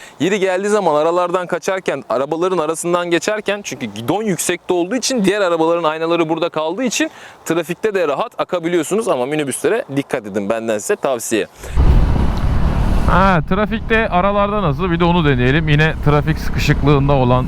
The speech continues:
yerimize, meşhur yerimize geldik. Şuradan sağdan sağdan akmak varken ben sizin için şimdi ne yapacağım biliyor musunuz? Aralara gireceğim. Niye? Çünkü ben bir deliyim. Evet arkadaşlar, aynaların aşağıda kalmasından ötürü görüyorsunuz.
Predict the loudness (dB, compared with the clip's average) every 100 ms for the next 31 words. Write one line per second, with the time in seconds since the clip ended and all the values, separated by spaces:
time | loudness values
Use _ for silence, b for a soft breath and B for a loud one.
0 | 2 4 4 0 0 2 2 2 2 4
1 | 2 2 2 4 2 2 -2 0 2 2
2 | 2 0 -4 -4 -2 -2 0 2 4 4
3 | 4 2 0 0 2 2 0 0 0 0
4 | 2 2 2 2 4 2 2 0 0 0
5 | 0 0 0 0 2 2 2 4 4 4
6 | 4 2 0 2 2 2 2 0 0 2
7 | 4 4 4 2 0 -2 0 -2 -2 -8
8 | -8 -6 -6 -4 4 6 6 2 2 2
9 | 4 4 2 -4 -10 -10 -8 -6 0 2
10 | 4 6 4 2 0 -6 -8 -6 -4 -2
11 | 2 4 4 4 2 2 2 2 2 0
12 | B 0 2 4 4 4 2 2 2 2
13 | 2 2 2 2 0 2 2 2 2 2
14 | 4 4 4 4 2 2